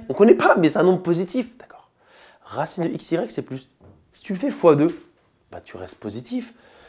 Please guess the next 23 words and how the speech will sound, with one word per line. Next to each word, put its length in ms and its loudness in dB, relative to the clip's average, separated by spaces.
Donc, 160 0
l'élément 400 8
qui 100 -2
est 60 8
à 60 8
gauche, 380 2
on 100 10
le 180 8
sait, 320 6
c'est 140 2
un 100 6
truc 200 -2
qui 80 4
est 40 6
plus. 440 0
Donc, 220 -2
ce 100 -8
qui 140 0
est 80 4
écrit 220 -2
ici 240 4
est 60 6
vrai. 320 0